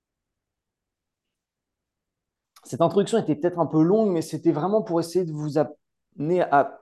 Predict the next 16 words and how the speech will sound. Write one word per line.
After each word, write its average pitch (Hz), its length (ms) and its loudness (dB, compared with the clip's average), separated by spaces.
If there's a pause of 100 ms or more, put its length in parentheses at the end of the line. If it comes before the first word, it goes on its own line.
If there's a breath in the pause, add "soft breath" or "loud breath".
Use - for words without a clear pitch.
essayer - 240 -2
de 156 60 -8
prendre 196 360 2
conscience - 800 -8 (1120)
l'importance 185 1000 -2
de 143 500 -2 (220)
l'amour 151 600 2
de 143 120 0
Dieu, 127 240 -2
l'immensité 214 920 0
de 165 100 -4
l'amour 147 380 -2
de 127 120 -4
Dieu 117 300 -6 (720)
pour 117 220 -10
nous. 101 200 -12